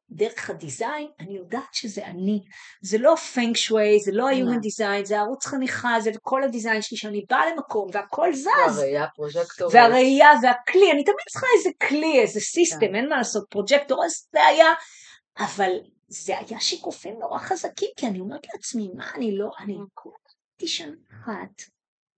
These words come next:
Speaker 1: איך זה יכול להיות?" עכשיו, היום זה מצחיק אותי, אני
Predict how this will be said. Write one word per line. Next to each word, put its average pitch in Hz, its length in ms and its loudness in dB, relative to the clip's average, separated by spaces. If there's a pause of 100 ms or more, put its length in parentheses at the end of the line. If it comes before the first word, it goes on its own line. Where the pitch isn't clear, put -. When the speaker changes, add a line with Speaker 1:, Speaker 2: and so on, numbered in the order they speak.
(160)
Speaker 1:
איך 269 180 -10
זה - 140 -10
יכול - 340 -8
להיות?" 233 320 -2
עכשיו, - 260 -6 (200)
היום 294 520 0
זה 233 140 -4
מצחיק - 440 -6
אותי, 240 340 0
אני 208 160 -4